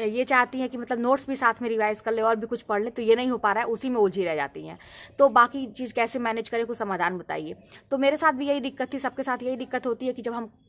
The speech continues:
अ, कहीं टेस्ट वगैरह ज्वाइन कर लेते हैं, एक टॉपिक मिल जाता है,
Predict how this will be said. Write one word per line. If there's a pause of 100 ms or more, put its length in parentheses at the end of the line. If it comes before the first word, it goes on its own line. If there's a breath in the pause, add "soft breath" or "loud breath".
अ,
कहीं
टेस्ट
वगैरह
ज्वाइन
कर
लेते
हैं,
एक
टॉपिक
मिल
जाता
है,